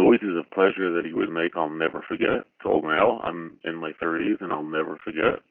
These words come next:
Um, things that he did to me, I'll never forget. And being that he studied and, and adored my body so much, um, you know, I have body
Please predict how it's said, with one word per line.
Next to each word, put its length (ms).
Um, 500
things 220
that 100
he 60
did 220
to 80
me, 100
I'll 200
never 200
forget. 360
And 240
being 280
that 160
he 220
studied 420
and, 300
and 160
adored 580
my 140
body 360
so 140
much, 280
um, 540
you 140
know, 380
I 120
have 240
body 240